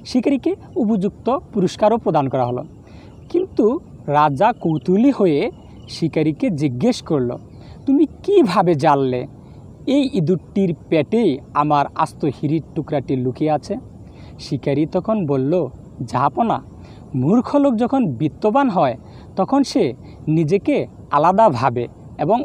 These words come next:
অন্যের সাথে মিশতে চায় না, এমনকি নিজের জাতির সাথেও সে মিশতে চায় না। ইঁদুরটির বেলায়ও, জাহাপনা, ঠিক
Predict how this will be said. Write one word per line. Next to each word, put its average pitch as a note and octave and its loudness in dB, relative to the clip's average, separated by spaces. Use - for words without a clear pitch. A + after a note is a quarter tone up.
অন্যের D#3+ 0
সাথে F#3+ -2
মিশতে D#3+ -2
চায় C3 -4
না, B2 -6
এমনকি A#3+ 4
নিজের D#3 0
জাতির E3 0
সাথেও A#3+ -2
সে - -2
মিশতে C#3+ -4
চায় B2 -2
না। - -8
ইঁদুরটির D4+ 2
বেলায়ও, G3+ 4
জাহাপনা, A3+ 0
ঠিক - -6